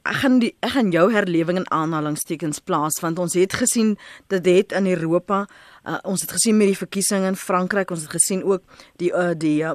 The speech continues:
protesoptogte en groepering in Nederland, maar waar daar 'n verwagting was dat Marine Le Pen baie beter sou vaar, het dit toe nie gebeur nie.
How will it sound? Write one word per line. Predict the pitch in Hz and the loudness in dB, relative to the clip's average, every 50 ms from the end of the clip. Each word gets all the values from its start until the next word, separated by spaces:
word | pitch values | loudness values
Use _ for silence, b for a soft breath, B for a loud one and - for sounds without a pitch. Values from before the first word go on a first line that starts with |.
| - - | -8 -8
protesoptogte | - 202 180 - 226 202 - - 185 180 - - 185 165 - - 190 170 180 180 - _ _ _ _ _ _ _ _ _ _ _ _ | -8 -8 -2 2 2 2 2 2 -2 -4 -2 -2 -4 -4 -2 -4 -4 -2 -2 -4 -8 _ _ _ _ _ _ _ _ _ _ _ _
en | 202 208 190 | 0 0 0
groepering | - - 180 175 - 202 185 180 175 180 | 2 0 0 0 2 4 4 4 4 4
in | 180 175 165 | 2 2 2
Nederland, | 160 156 170 170 170 175 170 180 175 B B B B B B B | 2 2 2 2 2 2 0 0 -2 B B B B B B B
maar | - 185 196 196 190 190 180 | -2 0 2 4 4 4 2
waar | 170 180 170 175 170 | 2 2 2 4 4
daar | 175 165 160 | 2 2 2
'n | 165 | 0
verwagting | - 175 151 131 160 160 147 - 226 208 190 | -2 -4 0 2 2 2 2 0 -2 0 2
was | 180 175 170 | 2 2 2
dat | - 170 156 | 0 -2 0
Marine | 185 180 175 170 175 175 | 0 0 0 2 2 2
Le | 170 170 | 2 2
Pen | - 185 175 165 | 2 2 2 2
baie | 147 156 156 170 175 | 2 2 2 2 4
beter | 165 170 170 - 175 | 4 2 2 2 0
sou | - - - - 208 185 185 | -2 -2 0 4 4 4 4
vaar, | - - 190 170 165 170 | 2 0 2 2 2 2
het | 165 156 143 156 165 160 | 0 -4 -4 -2 0 0
dit | 185 180 | 0 -2
toe | - 208 | -2 -2
nie | 185 185 180 | -2 0 -2
gebeur | - 185 160 160 170 170 170 | -2 -4 -2 2 2 2 2
nie. | 175 180 | 2 -2